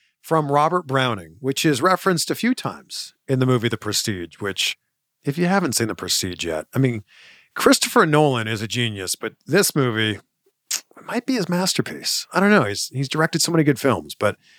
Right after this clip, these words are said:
the quote is, "A man's reach should exceed his grasp."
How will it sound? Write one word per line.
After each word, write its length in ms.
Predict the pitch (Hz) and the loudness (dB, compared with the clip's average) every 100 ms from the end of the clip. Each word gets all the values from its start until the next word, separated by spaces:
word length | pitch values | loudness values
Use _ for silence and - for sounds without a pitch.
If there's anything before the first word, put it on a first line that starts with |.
| _ - | _ 0
the 80 | - | 4
quote 320 | - 233 220 | 8 8 8
is, 340 | 202 170 - - _ _ _ _ _ | 4 2 -2 -10 _ _ _ _ _
"A 60 | 139 | -4
man's 440 | 147 156 180 165 | 2 4 4 2
reach 540 | 113 156 117 - - - _ _ _ | 2 2 2 -4 -6 -6 _ _ _
should 280 | - - 123 | -12 -8 -6
exceed 720 | 107 - - 151 143 135 113 _ _ _ _ | -6 -4 -2 -2 -2 -4 -10 _ _ _ _
his 200 | - - | -8 -8
grasp." 600 | - 95 78 - - | -6 -8 -8 -10 -12